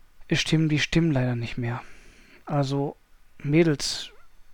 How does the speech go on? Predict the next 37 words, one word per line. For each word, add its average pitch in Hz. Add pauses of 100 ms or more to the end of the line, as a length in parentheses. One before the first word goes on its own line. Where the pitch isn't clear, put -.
(500)
wenn 156
ihr 151
da 151
was, 147
äh, 135 (800)
anders 165
machen 135
wollt, - (600)
bitte, 135 (1160)
sucht 180
euch 156
das 143
aus, 156
wo 156
die 147
Stimmen 156
besser 156
passen. 160
Ihr 131
müsst 151
euch 143
besser 151
abstimmen, 131 (640)
weil 139
es 135
fehlt -
eine 156
Stimme, 185 (360)
da 139
muss 143
jemand 147
anders 143
übernehmen, 147
ganz 147
klipp -
und 139
klar. 139